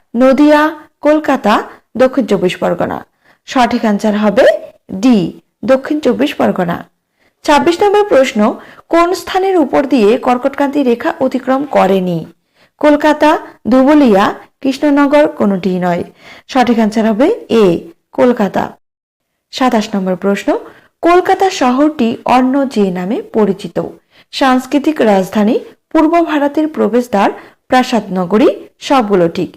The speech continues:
এখানে সঠিক আনসার হবে ডি, সবগুলোই ঠিক। কলকাতা সাংস্কৃতিক রাজধানী নামেও পরিচিত, পূর্ব ভারতের প্রবেশদ্বার নামেও পরিচিত, প্রাসাদ নগরী নামেও পরিচিত। সেই জন্য এখানে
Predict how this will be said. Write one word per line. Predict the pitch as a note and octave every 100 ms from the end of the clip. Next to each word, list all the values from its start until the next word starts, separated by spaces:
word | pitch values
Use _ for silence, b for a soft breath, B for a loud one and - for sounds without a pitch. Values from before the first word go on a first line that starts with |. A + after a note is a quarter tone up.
| b b b
এখানে | - D4 D4+ C#4
সঠিক | C#4+ A3+ G#3 G3+
আনসার | F#3 G3
হবে | G3 G#3 A#4+ - _ G3+
ডি, | G3+ E3 - _ -
সবগুলোই | C4+ B3 A#3 G#3 G3 D4 -
ঠিক। | E3 B B B
কলকাতা | - D#4 D#4+ F4 E4+ G#3+ B B
সাংস্কৃতিক | - C#4 B3+ B3 C#4 D4 C#4+
রাজধানী | A3 F#3 - A3 A3
নামেও | A#3 B3 B3+
পরিচিত, | C4+ C4+ C#4 C#4 B4+ B B _
পূর্ব | E4+ F4+ F#4 F#4+
ভারতের | F#4+ F#4+ F#4+
প্রবেশদ্বার | F#4 G#3 G3 G3 E3+ F#3+
নামেও | F#3 F#3+ G#3+ C#4+
পরিচিত, | D#4 D4+ D4+ D#4+ B4 B B B -
প্রাসাদ | B3+ C4+ D4+ D4+
নগরী | G#3+ F3 F3+ F3+
নামেও | F3+ G#3 F4+
পরিচিত। | - G#3 F#3+ F#3 - B B B
সেই | - G#3+
জন্য | G3+ F#3
এখানে | F3+ G#3+ G#3